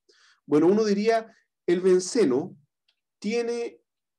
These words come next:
distinto largo de enlace. Los enlaces dobles son más cortos, los enlaces simples son más largos.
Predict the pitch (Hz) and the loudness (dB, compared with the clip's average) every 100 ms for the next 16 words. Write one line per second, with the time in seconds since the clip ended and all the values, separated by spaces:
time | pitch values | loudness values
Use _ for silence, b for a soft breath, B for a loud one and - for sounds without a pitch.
0 | _ 143 156 147 208 220 208 180 196 196 | _ -10 -10 -8 -10 -8 0 2 2 0
1 | 180 180 165 151 110 - - 117 120 127 | -2 -2 0 -2 -2 -6 -16 -8 -4 -2
2 | 143 139 131 131 151 160 156 127 120 127 | -2 -4 -8 -2 0 0 -4 -6 -12 -14
3 | - 202 202 - 214 208 - _ _ _ | -8 -4 -4 -6 -8 -8 -12 _ _ _
4 | _ 135 131 135 143 147 143 143 165 170 | _ -2 0 2 0 -4 -10 -8 -8 -6
5 | 156 151 147 143 143 123 90 80 - _ | -8 -6 -6 -4 -6 -6 -6 -8 -20 _